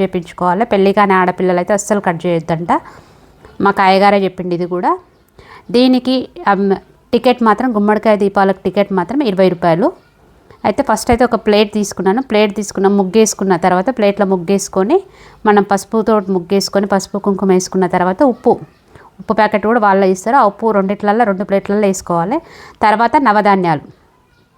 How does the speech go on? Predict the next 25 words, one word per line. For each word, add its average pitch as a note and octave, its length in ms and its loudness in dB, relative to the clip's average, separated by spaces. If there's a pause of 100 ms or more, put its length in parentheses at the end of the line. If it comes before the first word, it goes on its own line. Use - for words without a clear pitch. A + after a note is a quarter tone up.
(440)
నవధాన్యాలు G#3+ 540 4
కూడా B3+ 200 2
రెండిట్లల్లో G#3 480 2
వేసుకోవాలి. G3 440 0
ఉప్పు G#3 240 -6
మీద G3+ 120 2
నవధాన్యాలు F#3 600 2
వేయాలి. G3 240 -2 (480)
గుమ్మడికాయకైతే G#3+ 800 2
పసుపు G3 260 -4
అయితే G3+ 220 -2
మొత్తం F3+ 300 -4
రుద్దేసుకొని F#3 580 -2
పైన F#3+ 320 2
మొత్తం F3+ 420 -4
పసుపు F3+ 280 -4
రుద్దుకొని G3 460 -2 (500)
నేనైతే A#3 460 2
ఇక్కడ B3+ 200 0
కుంకుమ A3+ 500 0
పసుపు G3+ 240 -2
బొట్లు F#3 300 -4
పెట్టుకుని C#4 280 2 (100)
దీపాలు A#3+ 420 2
కూడా B3+ 100 2